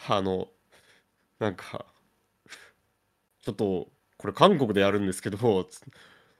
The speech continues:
今、K-ポップ需要が高くて、<laughs> あの、ち-、K-ポップ需要が高まっていて、あの、納期お約束できません」って言われて。そんなことあるんだと思って。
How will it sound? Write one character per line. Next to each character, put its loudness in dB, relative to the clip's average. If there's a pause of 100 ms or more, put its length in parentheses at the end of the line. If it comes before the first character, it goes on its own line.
(440)
今、 6
K- 12
ポ 8
ッ 10
プ 4
需 6
要 10
が 6
高 2
く -4
て、 4 (200)
<laughs> -18
あ 2
の、 -2 (1300)
ち-、 -2 (160)
K- 4
ポ -2
ッ -12
プ 2
需 4
要 10
が 6
高 4
ま 10
っ 2
て 4
い 0
て、 0 (420)
あ -4
の、 -2 (320)
納 8
期 4
お 10
約 6
束 2
で 6
き 2
ま 8
せ 6
ん」 4
っ -6
て -4
言 0
わ 0
れ -10
て。 -14 (2750)
そ 2
ん 6
な 12
こ 8
と 10
あ 8
る 10
ん 6
だ -2
と -12
思 -6
っ -8
て。 -4